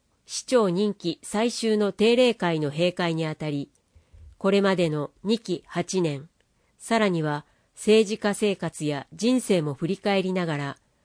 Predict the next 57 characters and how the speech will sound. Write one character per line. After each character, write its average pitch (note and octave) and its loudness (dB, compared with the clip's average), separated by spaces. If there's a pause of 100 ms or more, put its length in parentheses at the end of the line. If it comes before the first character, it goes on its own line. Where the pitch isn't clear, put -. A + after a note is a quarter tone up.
(120)
最 B3 2
後 G3+ 2
の D#3+ 2
挨 G#3+ -2
拶 G3 -4
を D3 -2
さ D3+ -6
せ F#3 -6
て G3 0
い F#3+ 0
た G3+ -2
だ G3 -2
き - -14
た G3+ -4
い F3+ 0
と E3 -2
思 D3 -4
い C#3+ -4
ま C#3+ -8
す。 - -18 (1600)
ま A3 2
ず G#3 0
も F#3 0
ち F#3 -4
ま F#3+ -2
し - -8
て、 D#3 -6 (460)
市 - -14
長 G3+ 2
選、 E3+ -2
市 - -10
議 A3+ -4
選 A#3 2
を G3+ 4
間 F#3 2
近 G#3+ -4
に G#3+ 0
控 F#3+ -2
え E3+ -2
た - -6 (220)
本 A#3 -2
定 G3 0
例 G#3+ 2
会 D#3+ -6
も、 C#3+ -8 (680)
十 G#3 2
七 - -4
日 A3 -2
間 E3+ -2
に D#3 0
及 D3+ 2
ぶ D3+ -4
会 G3+ 2
期 - -6
を C#3+ -4
通 D#3+ -6
じ、 D3 -8